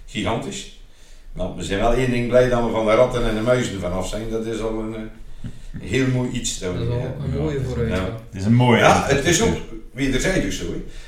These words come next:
Speaker 1: Het is voor ons ook elke keer dat jongens ver moeten rijden
Speaker 3: Ja.
Speaker 1: naar de verplaatsing toe.
Speaker 2: Ja.
Speaker 1: Het is iedere veertien dagen. Dat zou hij moeten, maar er is niemand, eh, die maakt daar een probleem van.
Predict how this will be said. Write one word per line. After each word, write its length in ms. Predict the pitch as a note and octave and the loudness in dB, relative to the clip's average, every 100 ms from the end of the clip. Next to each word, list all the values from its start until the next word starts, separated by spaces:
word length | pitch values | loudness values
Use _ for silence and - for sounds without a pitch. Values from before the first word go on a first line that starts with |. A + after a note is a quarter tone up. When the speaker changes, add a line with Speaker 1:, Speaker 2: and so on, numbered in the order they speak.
| - - - | -16 -16 -8
Speaker 1:
Het 80 | G#2+ | -6
is 100 | B2 | -4
voor 140 | A#2 A2+ | -2 0
ons 200 | C#3 D3 | 4 10
ook 80 | B2 | 10
elke 300 | A2+ A2 - | 10 6 0
keer 200 | F#3 E3 | 0 0
dat 180 | A2+ G#2+ | 0 0
jongens 340 | C#3 D#3 - G2+ | 0 0 -4 -4
ver 240 | A2+ C#3+ | -2 2
moeten 320 | E3+ B2 A2+ | 2 0 -2
rijden 460 | F2+ - - - G2+ | 0 0 0 0 -4
Speaker 3:
Ja. 140 | - D#2+ | -4 -4
Speaker 1:
naar 180 | F#2 F#2+ | -2 -2
de 80 | F#2+ | -2
verplaatsing 540 | C3+ E3 F#3+ F#3 G#2 | -2 -4 -6 -6 -8
toe. 100 | F2+ D#2+ - | -10 -12 -12
Speaker 2:
Ja. 100 | B2 | -12
Speaker 1:
Het 80 | D3 | -8
is 120 | - | -4
iedere 220 | F#3+ C3 | 0 0
veertien 360 | G#2 A2 F#2+ G2+ | 0 -2 -2 0
dagen. 380 | G#2+ - - - - - - - - - - | 0 0 -2 -8 -10 -16 -16 -16 -18 -18 -8
Dat 180 | B2+ C3 | -2 0
zou 140 | B2+ | 0
hij 120 | - A#2 | 0 0
moeten, 220 | A#2 - | -2 -4
maar 180 | A2 G2+ | -4 -4
er 60 | |
is 120 | G2+ | -4
niemand, 480 | G#2 C3+ B2 A2+ - | -2 -2 0 -2 -4
eh, 80 | G#2+ G2+ G2+ F#2+ F#2 | -4 -2 -2 -4 -6
die 80 | F#2 | -4
maakt 200 | G2+ F#2 | -6 -6
daar 140 | F#2+ | -6
een 60 | F#2 | -8
probleem 340 | F2+ F#2 D3 | -8 -6 -6
van. 160 | F3 | -6